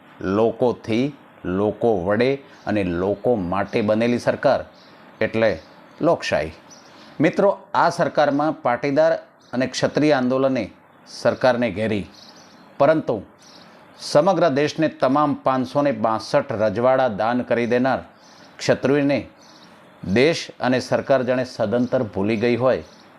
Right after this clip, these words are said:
તેમ લાગે છે. આંદોલનવાદી આ સરકારમાં પ્રથમ વખત બંને પક્ષે સમાજલક્ષી મુદ્દા ઓજ જાણે અભરાઈએ ચડાવેલ છે. જો સરકારે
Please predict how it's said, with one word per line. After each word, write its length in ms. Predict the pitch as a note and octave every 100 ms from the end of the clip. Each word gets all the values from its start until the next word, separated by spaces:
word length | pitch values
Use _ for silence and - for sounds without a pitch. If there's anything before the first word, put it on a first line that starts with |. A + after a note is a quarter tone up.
| -
તેમ 180 | A2 G#2+
લાગે 320 | E2+ D#2 C#2+
છે. 180 | - - - - - - - A2+
આંદોલનવાદી 840 | B2+ D3 E3+ F3 F3 D#3+ D3+ E3
આ 80 | D3+
સરકારમાં 640 | - C3+ D#3 D3+ C3 F#2 - - - - -
પ્રથમ 400 | C#3 C3+ E3 F3
વખત 300 | D3 - D3+ - - _ _ -
બંને 340 | A#2 C3 D#3
પક્ષે 520 | D3+ C#3+ - D#3 A2 - - - -
સમાજલક્ષી 920 | - - C#3 B2+ D3 C#3 C#3+ C#3 -
મુદ્દા 460 | C3+ A#2+ A2 C#3 G#2+ - - - - - -
ઓજ 240 | B2 C#3+
જાણે 380 | A2 C3+ C#3 - -
અભરાઈએ 420 | A2 A#2+ C3 B2+
ચડાવેલ 420 | A#2+ G#2+ F#2+ F2+
છે. 240 | - F2 E2 - - - - - - - - - - - -
જો 220 | G#2+ F3+
સરકારે 600 | G3 E3+ - E3 D#3+ A2+